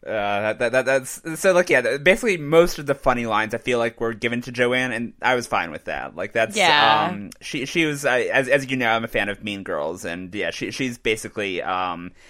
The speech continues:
Speaker 1: the, the dumb one and then the Queen Bee, uh, combined, the, uh,
Speaker 2: Right. Uh,
Speaker 1: Karen
Speaker 2: Re-,
Speaker 1: and the other
Speaker 2: Karen
Speaker 1: one.
Speaker 2: and, Karen and Regina?
Speaker 1: Regina, that's it, yeah.
Speaker 2: Are you sure you're a fan of Mean Girls? Come on.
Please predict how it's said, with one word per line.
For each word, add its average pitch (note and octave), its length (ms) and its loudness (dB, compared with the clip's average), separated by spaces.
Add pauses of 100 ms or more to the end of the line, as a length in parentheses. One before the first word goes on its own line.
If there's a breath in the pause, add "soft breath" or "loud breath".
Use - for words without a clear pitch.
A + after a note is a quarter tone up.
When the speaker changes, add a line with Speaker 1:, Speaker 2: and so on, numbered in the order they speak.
(140 soft breath)
Speaker 1:
the, A2 120 -4
the G2 180 -8
dumb A2+ 260 2
one G#2+ 260 -2
and G2+ 200 -4
then G2+ 140 -8
the G2 80 -10
Queen G2+ 300 -8
Bee, E2+ 340 -8
uh, E2+ 180 -4
combined, E2 720 -10
the, D#2 220 -8
uh, G3 40 2
Speaker 2:
Right. C#3 520 0
Uh, E3+ 200 6
Speaker 1:
Karen G2+ 360 0
Speaker 2:
Re-, F2 40 -6
Speaker 1:
and F2+ 100 -10
the F3+ 100 -4
other - 100 -6
Speaker 2:
Karen F#3 240 4
Speaker 1:
one. F#3 140 0
Speaker 2:
and, - 180 -20
Karen F3+ 320 2
and E3 120 -2
Regina? E3+ 640 -4
Speaker 1:
Regina, A2 420 -4
that's F#2 200 -8
it, A#1 160 -10
yeah. C2+ 220 -12 (840 soft breath)
Speaker 2:
Are C#4+ 100 -8
you E4 140 -4
sure G#3+ 320 2
you're F#3 160 4
a F3 60 0
fan E3 180 -2
of D#3+ 80 -4
Mean C#3+ 180 -8
Girls? C#3 280 -6
Come G3 180 -6
on. B2 280 -10